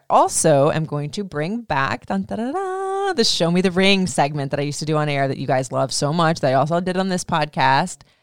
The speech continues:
Side note, congratulations to my girl that was on with, oh my God, the Show Me the Ring, because she's pregnant with her rainbow baby. Congratulations, boo-boo. Oh, I'm so excited for you. Um, but yeah, lots of big things coming, lots of good things planned.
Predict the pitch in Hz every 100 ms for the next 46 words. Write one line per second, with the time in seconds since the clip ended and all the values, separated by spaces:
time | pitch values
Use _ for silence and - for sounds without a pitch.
0 | _ - - 143 160 160 185 - 165 139
1 | - 120 127 156 185 247 262 240 247 -
2 | 240 233 233 240 240 - 220 208 202 233
3 | 247 262 262 240 196 196 - 190 208 220
4 | 226 214 190 - _ _ - 190 208 180
5 | 143 135 139 151 151 151 147 151 147 -
6 | _ _ 185 185 - 131 - 185 185 196
7 | 190 160 139 160 190 196 190 185 180 143
8 | 139 139 127 165 226 226 214 220 202 208
9 | 208 208 - _ 285 330 220 160 135 -
10 | 143 - - - 202 - - 165 160 160
11 | 160 - 392 233 147 151 165 - 185 220
12 | 202 - 185 175 165 151 151 160 151 156
13 | - - -